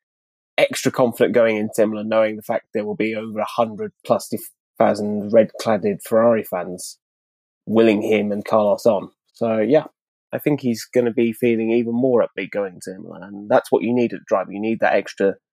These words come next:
that extra slice of confidence going into a weekend, knowing that you've got the car under you, you've got your own potential, and you know you've got a chance of winning, because a driver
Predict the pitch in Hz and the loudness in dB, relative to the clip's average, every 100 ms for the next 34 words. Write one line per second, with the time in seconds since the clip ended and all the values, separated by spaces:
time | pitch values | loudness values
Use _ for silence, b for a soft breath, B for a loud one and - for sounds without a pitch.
0 | _ _ _ _ _ - 135 127 - 135 | _ _ _ _ _ 0 2 2 2 0
1 | - 123 - - 127 117 - 104 - 113 | 2 0 0 0 0 0 -4 -8 0 0
2 | 110 107 - 107 107 110 107 - 107 107 | 0 -6 -6 -6 -6 -8 -8 -6 -6 -4
3 | 110 104 101 98 - _ - 107 110 - | -4 -6 -4 -4 -6 _ -8 -4 2 2
4 | - 113 104 101 101 101 101 107 - 107 | 4 2 2 -2 -8 -6 -4 -6 -6 0
5 | 117 - 107 113 113 - 117 107 98 - | 2 4 4 4 4 -2 -2 -2 -4 -4
6 | 107 107 _ _ _ _ _ _ _ _ | -4 -4 _ _ _ _ _ _ _ _
7 | _ 107 104 110 113 117 110 113 107 110 | _ -2 0 0 2 2 2 0 0 0
8 | - 101 98 101 110 107 90 - - 110 | 0 -4 -4 -4 -2 -2 -4 -10 -8 -4
9 | 107 101 101 113 - | -2 4 4 2 -6